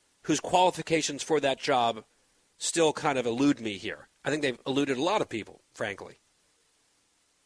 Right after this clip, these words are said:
Maybe you would send Buttigieg himself or a top deputy to be there, being responsive,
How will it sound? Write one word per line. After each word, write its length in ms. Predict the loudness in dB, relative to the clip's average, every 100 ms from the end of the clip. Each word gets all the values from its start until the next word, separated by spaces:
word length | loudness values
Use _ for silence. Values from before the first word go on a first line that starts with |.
| _ _ _ _ _ -20
Maybe 540 | -8 2 2 2 0
you 320 | -4 -6 -4
would 140 | -4 -2
send 580 | -2 0 0 -2 -6 -16 _ _ _ _ _ -14
Buttigieg 520 | -8 -6 -2 0 0
himself 680 | -2 -4 0 0 0 -4 -10 _ -20 -8
or 200 | -2 0
a 40 |
top 360 | 0 0 2 2
deputy 440 | -2 -2 0 -2
to 160 | -2 -8
be 540 | -6 -2 -2 0 -2 -4 _ _ _ -16
there, 480 | -2 2 2 2
being 360 | 0 -2 -2 -2
responsive, 800 | -2 -2 -2 0 -2 -2 -4